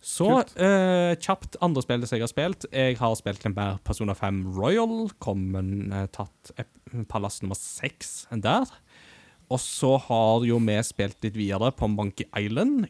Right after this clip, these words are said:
Speaker 1: i retrospill-lauget. Nå har vi blitt ferdige med Monkey Island to, LeChuck's Revenge. Det var veldig, veldig gøy.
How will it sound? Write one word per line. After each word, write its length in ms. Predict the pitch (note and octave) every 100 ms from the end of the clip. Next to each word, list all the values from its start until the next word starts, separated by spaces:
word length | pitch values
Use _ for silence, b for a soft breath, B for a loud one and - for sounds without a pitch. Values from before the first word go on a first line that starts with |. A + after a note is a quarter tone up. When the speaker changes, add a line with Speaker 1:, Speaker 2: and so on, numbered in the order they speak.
| A2
Speaker 1:
i 200 | G#2+ G#2
retrospill-lauget. 1600 | A#2 G#2+ F#2+ F#2+ - G2+ - G2+ G2+ G#2 G#2 G2+ F#2+ F#3+ A3 C#3
Nå 160 | B2
har 80 | A#2
vi 100 | A#2+
blitt 180 | A#2+ C3
ferdige 460 | D#3+ A2 G#2+ A2 C#3
med 280 | C3+ A2 A#2
Monkey 360 | A2 A2 -
Island 420 | - G2+ G2+ G2+ F#2+
to, 300 | B2+ F#3+ -
LeChuck's 580 | A2 G#2+ - G#2 - -
Revenge. 640 | G#2 F#2+ A#2+ C4+ - - - _
Det 160 | E2 F2
var 140 | F2+
veldig, 260 | F2 F#2+ F#2+
veldig 220 | F#2 F#2+
gøy. 240 | B2 C4